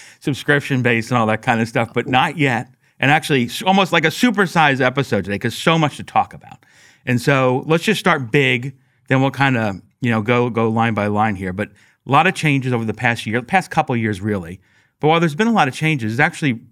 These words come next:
really been very simple and focused. And we made several things very clear, right? From the network to AAdvantage to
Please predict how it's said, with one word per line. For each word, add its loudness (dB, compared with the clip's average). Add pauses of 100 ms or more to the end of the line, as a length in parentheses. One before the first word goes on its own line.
really 2
been 0
very 2
simple -2
and -2
focused. -2
And 2
we 0
made 2
several -2
things -2
very -2
clear, -10
right? -6 (380)
From -2
the 2
network 2 (260)
to 0
AAdvantage 0
to -8